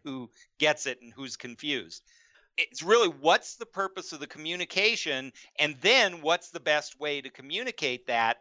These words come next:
that we can achieve given the circumstances that we're in.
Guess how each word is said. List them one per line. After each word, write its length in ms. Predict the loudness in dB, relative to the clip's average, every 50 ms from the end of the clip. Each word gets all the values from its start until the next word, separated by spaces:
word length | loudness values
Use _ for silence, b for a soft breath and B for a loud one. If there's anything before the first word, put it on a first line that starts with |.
| _ _
that 280 | 2 4 4 2 0 -6
we 160 | -8 -8 -8
can 320 | -8 -2 0 0 0 0
achieve 760 | -2 -6 -6 -6 -6 -4 -4 -2 -2 -2 -2 -2 -2 -4 -6 B B B B B _ -18 0
given 380 | 4 4 4 6 4 0 0 -4
the 100 | -8 -6
circumstances 960 | -4 -4 -4 -6 -6 -10 -12 -6 -4 -2 -2 -2 -2 -4 -8 -12 -14 -8 -6
that 160 | -4 -4 -4
we're 160 | -2 -2 -2
in. 140 | -2 -2 -4